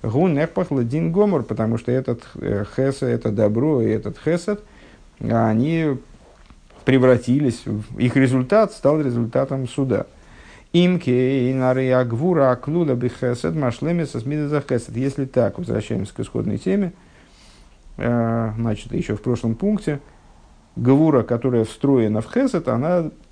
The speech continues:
наделяет хесед полнотой. «Дезеу майлес ацикун».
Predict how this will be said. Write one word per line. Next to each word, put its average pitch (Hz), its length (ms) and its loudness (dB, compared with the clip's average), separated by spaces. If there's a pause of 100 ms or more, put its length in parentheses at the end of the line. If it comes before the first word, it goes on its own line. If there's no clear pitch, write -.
(580)
наделяет 127 800 2
хесед 147 400 -2
полнотой. 139 640 2
«Дезеу 127 480 -2
майлес 147 400 -2
ацикун». 117 680 -4